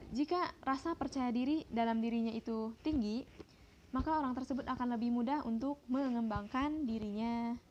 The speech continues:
untuk masa depan yang lebih cerah. Kelebihan dan kekurangan yang ada dalam buku ini, menurut saya, kelebihannya itu merupakan,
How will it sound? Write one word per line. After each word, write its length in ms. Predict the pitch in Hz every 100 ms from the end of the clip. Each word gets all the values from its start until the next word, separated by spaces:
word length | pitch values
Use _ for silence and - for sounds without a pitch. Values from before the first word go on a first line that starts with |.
| - - -
untuk 480 | 226 214 240 233 233 - - -
masa 240 | 226 220
depan 320 | 202 - 220
yang 160 | 208 202
lebih 320 | 214 277 330 339 - - - -
cerah. 400 | 208 196 - 208 - 240 - - - - - - -
Kelebihan 600 | 247 247 220 254 285 302
dan 180 | 233 233
kekurangan 480 | 240 226 220 233 269
yang 160 | 254
ada 160 | 220 214
dalam 160 | 214
buku 240 | 208 208 220
ini, 480 | 208 202 214 262 302 - - - - - - - - -
menurut 300 | 247 240 240
saya, 480 | - 208 202 214 294 294 - - - - - - - -
kelebihannya 640 | 285 277 269 254 240 240
itu 100 | 262 302 320
merupakan, 600 | 269 247 233 226 262 269